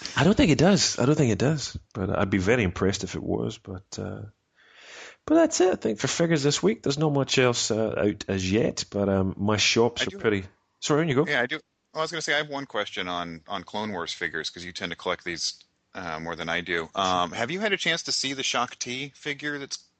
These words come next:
Speaker 2: either coming out or is out. I've seen some people have it online, um, but I haven't been able to actually physically see one on the shelves yet.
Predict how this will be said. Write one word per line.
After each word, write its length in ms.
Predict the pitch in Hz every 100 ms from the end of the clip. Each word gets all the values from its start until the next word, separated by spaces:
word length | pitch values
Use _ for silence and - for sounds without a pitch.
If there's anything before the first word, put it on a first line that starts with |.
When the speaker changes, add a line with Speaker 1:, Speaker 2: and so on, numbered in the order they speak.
| -
Speaker 2:
either 200 | 117 110
coming 340 | - 117 135 127
out 240 | 135 123
or 140 | 90
is 220 | 80 113 123
out. 240 | 127 -
I've 100 | -
seen 160 | 120 117
some 180 | 110
people 260 | 107 92 82
have 220 | 82 80
it 60 | 82
online, 540 | 80 80 80 80 82 _ - - - - - -
um, 440 | 82 76 73 78 -
but 100 | 90
I 100 | 92
haven't 320 | 95 85 78
been 120 | 82
able 220 | 80 78
to 160 | 73 80
actually 280 | 76 - 80
physically 460 | - 82 80 85
see 220 | 78 87 85
one 180 | 80
on 120 | 76 71
the 60 |
shelves 380 | - 80 85 80
yet. 220 | 71 67